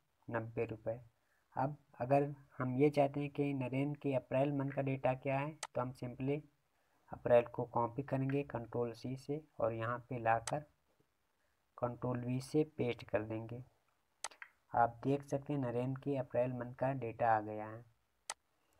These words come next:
जो कि कितना है, नौ हज़ार सात सौ निन्यानवे रुपये। यहाँ से आप salesman का नाम change कर सकते हैं। हमने पवन ले लिया,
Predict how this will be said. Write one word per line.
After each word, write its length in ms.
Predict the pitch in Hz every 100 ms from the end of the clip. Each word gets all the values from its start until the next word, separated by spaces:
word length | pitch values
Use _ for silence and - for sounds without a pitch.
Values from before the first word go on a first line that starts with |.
| _ 127
जो 100 | 123
कि 140 | 127
कितना 380 | 127 104 127 135
है, 80 | 143
नौ 220 | 131 127
हज़ार 300 | 127 123 135 131
सात 320 | - 110 -
सौ 80 | 135
निन्यानवे 600 | 135 117 113 107 110 110
रुपये। 280 | 110 107 110 127 _ _ _ - - _ _ _ _ 120
यहाँ 240 | 120 127
से 180 | - 127
आप 160 | 123 -
salesman 560 | 131 127 - 123 127 127
का 160 | 120 117 123 - _ _ _ _ -
नाम 300 | 120 123 131
change 240 | 131 131 135
कर 120 | 127
सकते 320 | 131 131 131
हैं। 240 | 131 147 143 _ _ _ _ _ _ _ _ _ _ _ _ _ _ _ - _ -
हमने 240 | 120 123 127
पवन 440 | 123 123 131 135 135 _ _ _ -
ले 140 | 127 127
लिया, 320 | 127 135